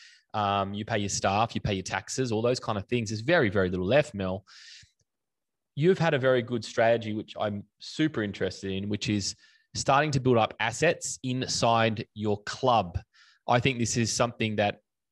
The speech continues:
a lot of people should start to really think about. Can you just tell me your thoughts on this and what you actually did to have longevity in the industry?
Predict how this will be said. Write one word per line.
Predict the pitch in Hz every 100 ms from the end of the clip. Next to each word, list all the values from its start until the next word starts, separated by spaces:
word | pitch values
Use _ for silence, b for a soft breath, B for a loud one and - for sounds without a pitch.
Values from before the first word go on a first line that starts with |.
| _ _
a | 117
lot | 113 120 123
of | 127 -
people | 113 101 101 107
should | 127 107 92
start | - 107 -
to | -
really | 98 107 113 104
think | - 104
about. | 104 104 98 -
Can | 127
you |
just | 143 -
tell | 131 117
me | 110 98 b b b b b b _
your | 110 117 113 113
thoughts | - 117 113 -
on | 107
this | 101
and | 113
what | 117
you | 107 98
actually | 104 - 104 92
did | 113 110 95 95 _ _ -
to | - 107
have | 98 - 101
longevity | 101 101 98 101 98
in | 92
the | 95
industry? | 101 - 87